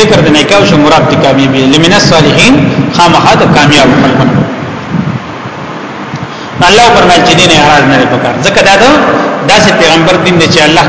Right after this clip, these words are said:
دنیا کې ما مختار ګرځول او آخرت کې هغه به د کامیاب خلکو نه. د دې وجې د يهوديانو هم تاسو ته ما وې درېمې سپارې آیت نه ذکر کړ چې ابراهیم علیه السلام ته به ځان منسوب کړو، عیسایان هم منسوب کوي. او دا کرانګي په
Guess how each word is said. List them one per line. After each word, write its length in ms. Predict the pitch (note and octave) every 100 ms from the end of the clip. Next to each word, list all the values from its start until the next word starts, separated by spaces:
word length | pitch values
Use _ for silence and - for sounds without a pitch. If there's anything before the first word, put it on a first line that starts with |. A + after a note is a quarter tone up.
| C#3+
دنیا 220 | C#3+ F3 -
کې 80 | F3 D#3
ما 80 | D3+ C#3+
مختار 280 | - D3+ C3+
ګرځول 280 | C3 B2 A#2+ - - - - - - - D#3+
او 60 | E3+ -
آخرت 320 | E3+ F3 F#3+
کې 80 | G#3+ B3+ - - - - - - - - - - - - - F#3
هغه 180 | E3+ F3+
به 80 | G#3
د 20 | B3+ A3+ F3+
کامیاب 320 | D#3+ D3+ C#3+ C3+
خلکو 200 | C3+ B2+ C3
نه. 60 | C#3 - - - -
د 20 | G3
دې 60 | A#3+
وجې 200 | G#3+ F3 F3 F3
د 40 | F#3+ A3+
يهوديانو 400 | F3 - G#3+ G#3
هم 80 | F#3+
تاسو 140 | F#3+ -
ته 40 | F3
ما 60 | F3+
وې 100 | E3+ E3
درېمې 200 | F3 E3+ E3
سپارې 260 | D#3+ D#3 D#3
آیت 140 | F3 F3+ E3+
نه 60 | D#3 D3
ذکر 180 | C#3+ C#3+
کړ 80 | D3 -
چې 60 | D3+
ابراهیم 240 | E3 D#3+
علیه 120 | D3+ D3+
السلام 200 | D#3 C#3+
ته 60 | C#3+
به 60 | C#3+
ځان 100 | C#3+ C3+
منسوب 240 | C3 C3+ -
کړو، 180 | C3+ E3+
عیسایان 380 | - - F#3 F#3+
هم 80 | E3+
منسوب 240 | D#3 D3 C3+ -
کوي. 160 | C3+ C3+ - - - - - - F3+
او 60 |
دا 120 | F3 -
کرانګي 360 | - F3 D#3+ C#3+ - - C#4+ -
په 60 | -